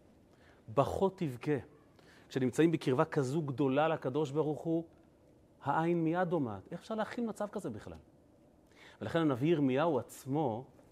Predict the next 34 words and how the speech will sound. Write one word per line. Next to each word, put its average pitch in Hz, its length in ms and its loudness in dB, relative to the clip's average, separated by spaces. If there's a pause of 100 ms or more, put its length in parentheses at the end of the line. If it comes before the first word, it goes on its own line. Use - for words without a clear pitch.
(300)
כשהוא 113 160 -6
בא 131 80 4
לנחם 143 380 4
אותנו, 117 340 0
והוא 131 120 -4
לא 165 60 2
עושה 123 200 0
את 104 80 0
זה 113 100 4
הרבה, 113 300 8 (920)
אז - 80 -2
הוא 127 80 4
מתאר 139 380 4
איך 156 140 0
הקדוש 139 260 0
ברוך 147 140 -2
הוא 147 80 2
יחזיר 120 280 2
אותנו, 120 520 2 (340)
הוא 117 80 -8
כותב, 147 380 10 (160)
"בבכי 120 640 -2
יבואו, 117 500 2 (1400)
ובתחנונים 151 920 8
אובילם, 123 600 2 (720)
הוליכם 147 720 10
אל 160 60 10
נחלי 147 360 6
מים 156 340 4
בדרך 147 420 6
ישר, 139 520 8 (220)
לא 143 120 10
ייכשלו 139 440 2
בה, 95 140 -2